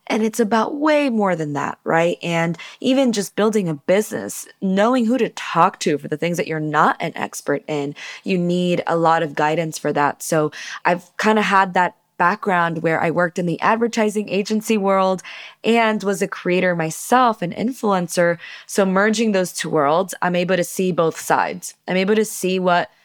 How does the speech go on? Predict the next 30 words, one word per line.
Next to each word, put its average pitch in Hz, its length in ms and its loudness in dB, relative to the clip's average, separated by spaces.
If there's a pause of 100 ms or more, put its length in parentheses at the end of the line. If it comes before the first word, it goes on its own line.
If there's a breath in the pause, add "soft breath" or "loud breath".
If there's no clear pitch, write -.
(160 soft breath)
the 202 80 0
brands 196 520 0
who 190 60 -2
are 180 80 0
paying 185 300 -2
millions 214 420 2
of 175 120 -4
dollars 190 480 2
to 175 100 -4
creators 165 460 0
need, 180 400 0 (340 loud breath)
and 196 100 0
I'm 196 120 2
able 190 200 2
to 185 120 -2
see 202 560 0
how - 280 2
I 220 100 4
can 214 300 -4
advocate 208 600 0
for 165 120 -2
creators 151 600 0
and 160 120 -4
help 165 200 -4
creators 160 400 0
continue 160 500 -4
to - 160 -8
advocate - 460 0
for 156 100 -4
themselves. - 720 -8